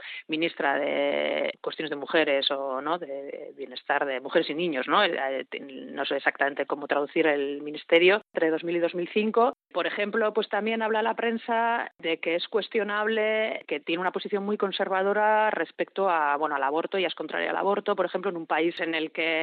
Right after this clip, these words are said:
las mujeres viajan, ¿no? con muchos problemas a Sudáfrica para abortar y a veces abortan con mucha inseguridad, hay mortalidad maternal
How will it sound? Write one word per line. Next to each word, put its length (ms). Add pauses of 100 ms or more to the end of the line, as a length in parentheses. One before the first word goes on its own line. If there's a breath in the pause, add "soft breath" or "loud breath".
(220)
las 180
mujeres 440
viajan, 500
¿no? 100
con 140
muchos 240
problemas 420
a 60
Sudáfrica 640
para 220
abortar 640
y 80
a 60
veces 260
abortan 460
con 200
mucha 200
inseguridad, 800 (160)
hay 160
mortalidad 680
maternal 720